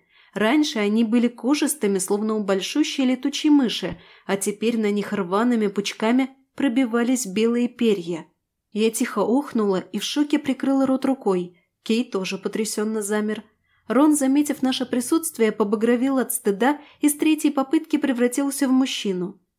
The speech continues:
Причём не в голого, а облачённого в белые штаны. Да и Рон что-то хрипло пробормотал, глядя на своё отражение – так что Кей невольно вздрогнул. «Правда?»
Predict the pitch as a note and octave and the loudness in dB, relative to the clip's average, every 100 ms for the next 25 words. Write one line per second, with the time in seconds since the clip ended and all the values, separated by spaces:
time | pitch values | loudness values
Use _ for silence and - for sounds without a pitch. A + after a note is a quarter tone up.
0 | _ G#3+ G3+ G#3+ G#3 G3+ F3 F#3+ B3 D#4 | _ -4 -2 -2 0 0 -2 0 2 2
1 | G3+ E3+ - - F#3+ G3 G3+ G3 - C4+ | 2 -2 -6 -10 -4 0 2 0 0 2
2 | D#4+ C4+ G3+ F3+ F3 A3+ C#4 C4+ - C4+ | 4 4 0 -2 0 2 2 0 -2 2
3 | D#4+ D#4 - - _ _ _ _ F#3 G3 | 4 4 0 -8 _ _ _ _ -2 2
4 | F#3+ F#3+ G3+ A#3+ - F#3+ F3+ - G#3 G3 | 2 2 -2 -4 -6 -6 -6 -4 -4 -2
5 | F#3 - G3+ G3 G3 F#3 F3+ A3 B3 _ | -4 -4 -4 -2 -4 -6 -4 -4 -4 _
6 | _ A3 B3+ B3+ B3 B3 - A3+ A#3+ A#3 | _ 0 2 2 0 -2 -2 -2 -2 -2
7 | A#3+ A#3 B3 A#3+ A#3 A#3 - _ _ _ | -4 -2 -4 -2 -4 -8 -14 _ _ _
8 | C#4+ D4 - C#4+ B3 C4+ C#4 G#3+ G#3+ C4 | -2 -2 -4 -4 -2 0 0 0 -2 0
9 | B3+ A#3 - F#3 F3 E3+ E3+ _ _ _ | -2 -4 -6 -6 -6 -10 -12 _ _ _
10 | _ F3+ F3+ F#3 A#3 F3 | _ -10 -10 -2 -2 -2